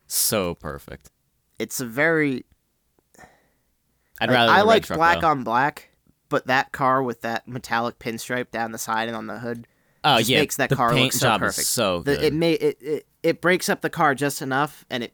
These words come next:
Speaker 2: it's like something that, like, it's something that you don't see, and it makes it perfect.
Speaker 1: You have to look at it right. It just
Speaker 2: Yeah,
Speaker 1: sucks
Speaker 2: i-,
Speaker 1: that
Speaker 2: in
Speaker 1: the
Speaker 2: the, in the
Speaker 1: prep
Speaker 2: right,
Speaker 1: was
Speaker 2: in the right light, like, it pops, and you can see 'cause, like, the fade on the bottom stripe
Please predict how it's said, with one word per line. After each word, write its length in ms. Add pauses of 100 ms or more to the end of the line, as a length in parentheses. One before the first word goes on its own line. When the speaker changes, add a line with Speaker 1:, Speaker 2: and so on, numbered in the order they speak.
Speaker 2:
it's 180
like 140
something 240
that, 160
like, 160
it's 160
something 380
that 140
you 100
don't 200
see, 220 (560)
and 100
it 60
makes 220
it 80
perfect. 480
Speaker 1:
You 100
have 140
to 80
look 160
at 100
it 180 (600)
right. 260 (1400)
It 80
just 240
Speaker 2:
Yeah, 140
Speaker 1:
sucks 140
Speaker 2:
i-, 20
Speaker 1:
that 140
Speaker 2:
in 80
Speaker 1:
the 40 (100)
Speaker 2:
the, 80
in 100
the 80
Speaker 1:
prep 20 (100)
Speaker 2:
right, 80
Speaker 1:
was 140
Speaker 2:
in 120
the 120
right 260
light, 380
like, 160
it 100
pops, 500 (600)
and 180
you 60
can 120
see 280
'cause, 180
like, 140
the 100
fade 300
on 140
the 80
bottom 320
stripe 420